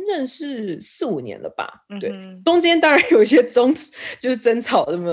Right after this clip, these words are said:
Speaker 1: 呃，我删你脸书，<laughs> 我封锁你什么之类的。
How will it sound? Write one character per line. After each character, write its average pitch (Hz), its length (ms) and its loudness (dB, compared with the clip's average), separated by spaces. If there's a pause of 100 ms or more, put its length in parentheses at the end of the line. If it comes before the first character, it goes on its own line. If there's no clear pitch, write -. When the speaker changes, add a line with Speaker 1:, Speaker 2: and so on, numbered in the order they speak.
(100)
Speaker 1:
呃， 156 180 2
我 156 100 2
删 233 260 0
你 220 100 0
脸 202 200 4
书， 196 140 -2 (240)
<laughs> - 160 -20
我 233 220 4
封 277 240 2
锁 214 260 2
你 214 180 -4
什 214 140 -8
么 170 140 -4
之 175 100 -16
类 185 160 0
的。 160 180 -4